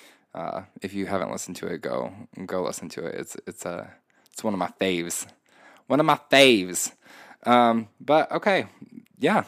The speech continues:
that's, that's, that's the, the topic of the day. I'm gonna go finish these dots instead of hop on Grindr, and I will see y'all in the next episode.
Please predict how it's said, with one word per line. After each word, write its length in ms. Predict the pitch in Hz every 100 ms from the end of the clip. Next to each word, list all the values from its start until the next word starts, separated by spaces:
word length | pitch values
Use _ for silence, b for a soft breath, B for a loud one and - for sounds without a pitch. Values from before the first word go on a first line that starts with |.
| -
that's, 320 | 120 135 -
that's, 340 | - 127 160 -
that's 260 | 135 160 -
the, 200 | - 92 -
the 120 | - 95
topic 640 | - - 170 190 175 -
of 200 | 127 127
the 100 | 135
day. 440 | 123 110 76 62 - B B
I'm 100 | -
gonna 160 | 160 175
go 120 | 139
finish 400 | 120 117 113 101
these 320 | 101 98 90
dots 640 | 90 90 87 90 - - -
instead 400 | - 98 - 92
of 240 | 90 90 -
hop 240 | 92 87
on 160 | 87 85
Grindr, 440 | 87 87 87 87 -
and 480 | 87 90 87 90 - B B -
I 120 | 113
will 140 | 110
see 280 | - - 101
y'all 560 | 95 87 87 90 92 b b b
in 420 | - 104 98 98 -
the 180 | - 104
next 520 | 104 92 90 - - - _ _
episode. 680 | 139 160 120 - 95 78 92